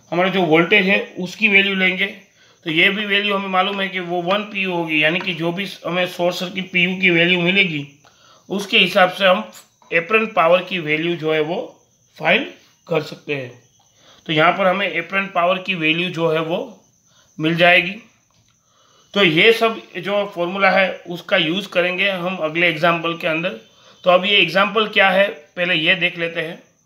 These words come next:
तो यहाँ पर देख सकते हैं symmetrical three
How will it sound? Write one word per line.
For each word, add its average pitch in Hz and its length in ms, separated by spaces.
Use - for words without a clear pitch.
तो 170 100
यहाँ 165 180
पर 202 140
देख 185 160
सकते 180 260
हैं 190 180
symmetrical 208 640
three 196 340